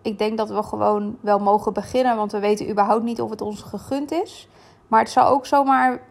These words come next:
wel eens wat langer kunnen duren." Eh, ik weet nog heel goed dat op de dag dat ik mijn spiraal eruit liet halen, dat ik de weken daarvoor ook had gereageerd op, eh, huizen waar we eventueel zouden willen kijken.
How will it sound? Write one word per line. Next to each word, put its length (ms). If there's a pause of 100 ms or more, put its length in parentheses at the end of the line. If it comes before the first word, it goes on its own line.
wel 200
eens 100
wat 180
langer 300
kunnen 300
duren." 460 (1000)
Eh, 260
ik 80
weet 140
nog 120
heel 160
goed 260
dat 160
op 100
de 80
dag 180
dat 100
ik 80
mijn 140
spiraal 440
eruit 220
liet 140
halen, 500 (500)
dat 180
ik 180
de 80
weken 280
daarvoor 420
ook 200
had 160
gereageerd 640
op, 220
eh, 500
huizen 500
waar 180
we 60
eventueel 420
zouden 240
willen 160
kijken. 460